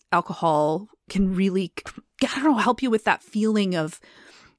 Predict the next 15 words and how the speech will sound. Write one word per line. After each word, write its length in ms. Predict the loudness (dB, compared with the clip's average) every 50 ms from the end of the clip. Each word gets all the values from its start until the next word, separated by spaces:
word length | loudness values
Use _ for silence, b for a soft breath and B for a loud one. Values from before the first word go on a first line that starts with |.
| _ 0
worrying 400 | 2 2 4 4 4 2 2 0
so 180 | 0 0 0
much 260 | 0 0 0 -2 -4
about 240 | -2 0 0 0 0
what 140 | -2 -4 -2
people 240 | -4 -4 -2 -2 -6
think. 420 | -4 -2 -2 -2 -2 -2 -4 -4 -4
And 200 | -4 -4 -4 -4
it's, 220 | -6 -6 -4 -2 -2
it's 160 | -2 -2 0
sort 160 | -2 0 0
of 100 | 2 0
a 80 | 0 -2
freeing 580 | -2 -6 -6 -2 2 4 4 4 4 2 0
sensation 880 | -2 -2 -2 -2 -2 -2 0 0 0 0 0 0 0 0 0 -2 -4 -6